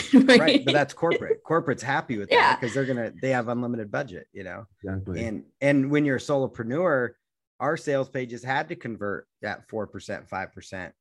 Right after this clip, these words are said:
Speaker 2: you know, t-, on, on a, to get a sale, and on an opt-in, forty to fifty percent, you know, 'cause you don't have an unlimited budget when you're starting out. And so you learn to make the tweaks and the changes. And so that's where, where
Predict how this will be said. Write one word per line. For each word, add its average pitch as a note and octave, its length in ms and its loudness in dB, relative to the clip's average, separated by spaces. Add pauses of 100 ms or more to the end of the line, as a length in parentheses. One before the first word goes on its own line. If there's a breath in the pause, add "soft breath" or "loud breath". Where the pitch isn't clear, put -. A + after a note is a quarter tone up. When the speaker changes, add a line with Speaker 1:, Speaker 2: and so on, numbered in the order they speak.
(120)
Speaker 2:
you A2+ 100 -12
know, F2+ 300 -10
t-, - 80 -16
on, C3+ 200 0
on C3+ 200 0
a, G#2+ 100 -6 (120)
to C3 80 -4
get A#2+ 120 -4
a F#2 40 -10
sale, A2+ 460 0 (220 soft breath)
and C3 140 0
on B2 180 0
an A#2 100 -4
opt-in, C3+ 580 -6 (100)
forty B2 300 -2
to A#2+ 80 -14
fifty E3+ 280 -4
percent, E2 440 -12
you A2+ 120 -8
know, G#2 220 -8 (100)
'cause A2+ 240 -8 (300)
you A#2+ 120 -2
don't A#2 200 -4
have C3 220 0
an B2 80 -4
unlimited A2+ 460 -8
budget B2 360 -2
when G#2 100 -6
you're G2+ 100 -8
starting F#2 420 -6
out. A2 260 -8
And - 120 -16
so C#3+ 80 0
you C#3 220 2
learn C3 340 0
to B2 60 -2
make A#2 240 -6
the A2 80 -12
tweaks A2 360 -10
and G2 100 -10
the F#2 40 -12
changes. G2+ 580 -6 (440)
And G#2+ 200 -6
so G#2 500 -2
that's B2+ 280 -2
where, G#2+ 320 -6
where G#2 300 -6